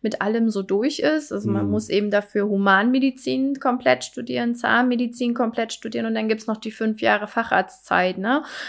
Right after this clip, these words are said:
Speaker 1: Also da ist man dann doch schon ein bisschen beschäftigt und wer da nicht einen wirklich langen Atem hat und einen
Speaker 2: Mhm.
Speaker 1: ganz starken Willen,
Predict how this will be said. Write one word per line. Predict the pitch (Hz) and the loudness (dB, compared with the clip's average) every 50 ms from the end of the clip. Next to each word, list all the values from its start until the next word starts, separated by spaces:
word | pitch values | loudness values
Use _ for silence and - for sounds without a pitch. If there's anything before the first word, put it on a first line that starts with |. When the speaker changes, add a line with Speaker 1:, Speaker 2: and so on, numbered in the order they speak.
| - - | -12 -2
Speaker 1:
Also | - 208 208 208 214 208 | 2 2 2 2 2 2
da | 208 208 | 2 2
ist | 202 214 214 208 - 214 - 233 | 2 2 -2 -4 -6 -4 -2 0
man | 214 208 208 208 208 208 208 220 233 233 233 | 0 0 0 0 0 0 0 0 2 2 2
dann | 214 214 196 214 | 2 4 4 6
doch | 202 214 220 | 6 6 6
schon | - - 233 220 | 4 0 0 0
ein | 208 202 | 0 0
bisschen | 226 220 - 233 208 | 0 0 0 0 0
beschäftigt | 202 202 - - 233 233 233 - - 180 175 - - | 0 -2 -2 -2 -2 -4 -4 -6 -6 -6 -6 -4 -2
und | 214 214 214 | -2 -2 0
wer | 208 208 208 | 0 -2 -2
da | 208 208 | -2 -2
nicht | 202 208 202 - - | -2 -2 -2 -2 0
einen | 214 208 202 | 0 0 0
wirklich | 208 214 214 220 208 - | -2 -2 -4 -6 -4 -2
langen | 226 220 208 208 208 | -2 -2 -2 -2 -2
Atem | - - 196 208 - - 233 220 220 | 0 2 2 0 0 0 -2 -2 0
hat | 220 226 220 220 - | 0 -2 -4 -4 -4
und | 214 208 220 | -4 -2 0
einen | 226 220 | 0 0
Speaker 2:
Mhm. | 214 | 0
Speaker 1:
ganz | 214 214 208 214 - - - | 2 0 0 -2 -4 -6 -6
starken | - - - 214 208 208 - 214 220 202 | -8 -2 0 0 0 2 2 0 0 2
Willen, | 214 214 220 226 247 262 247 | 2 4 4 4 4 4 2